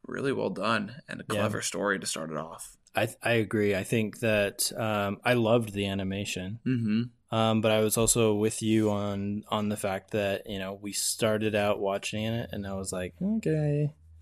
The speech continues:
Speaker 1: Mm-hmm.
Speaker 2: Um, this is gonna be a little weird. Like, I don't know how I like the black and white."
Speaker 1: Mm.
Speaker 2: Um, you do see the, like, the reds and the greens and the blues.
Speaker 1: Yeah.
Speaker 2: And I think maybe some yellows as well, like, on the droid,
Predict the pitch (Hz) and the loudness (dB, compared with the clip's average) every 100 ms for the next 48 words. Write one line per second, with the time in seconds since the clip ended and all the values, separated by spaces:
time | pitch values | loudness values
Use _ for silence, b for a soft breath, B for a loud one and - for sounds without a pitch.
0 | - - - - 139 123 113 117 131 - | -20 -20 -12 -4 -2 2 2 0 -4 -10
1 | - - 139 147 143 139 135 139 147 165 | -12 2 6 8 8 6 6 4 2 0
2 | - 185 196 196 196 185 170 170 131 113 | -2 -2 0 2 2 2 2 2 4 4
3 | 117 113 110 117 113 - 127 127 131 139 | 4 2 0 0 -2 0 0 2 0 2
4 | 131 123 120 123 113 117 117 98 92 95 | 4 4 0 -2 -2 -2 -6 -6 -6 -8
5 | - 127 131 _ - _ _ _ _ _ | -4 -2 -2 _ -20 _ _ _ _ _
6 | _ _ _ _ _ _ _ _ _ - | _ _ _ _ _ _ _ _ _ -6
7 | 139 135 127 123 127 175 - 151 143 135 | -2 0 -2 -4 -2 0 2 2 0 0
8 | 127 123 120 117 110 - _ - 107 98 | 0 0 0 -2 -4 -14 _ -12 -12 -12
9 | 101 117 131 127 123 120 107 98 123 123 | -10 -4 -2 -2 -4 -6 -8 -6 -4 -2
10 | 123 117 110 101 107 110 110 123 135 - | -2 -4 -6 -8 -6 -4 -2 -4 -4 -8
11 | - _ _ - 110 98 113 107 123 117 | -12 _ _ -12 -10 -8 -8 -8 -6 -6
12 | 110 110 - 104 101 104 110 117 107 104 | -8 -10 -12 -10 -10 -8 -8 -8 -10 -12
13 | 107 113 113 - - 110 98 120 127 135 | -10 -8 -8 -10 -10 -10 -8 -4 0 0
14 | 131 131 131 | 2 0 -2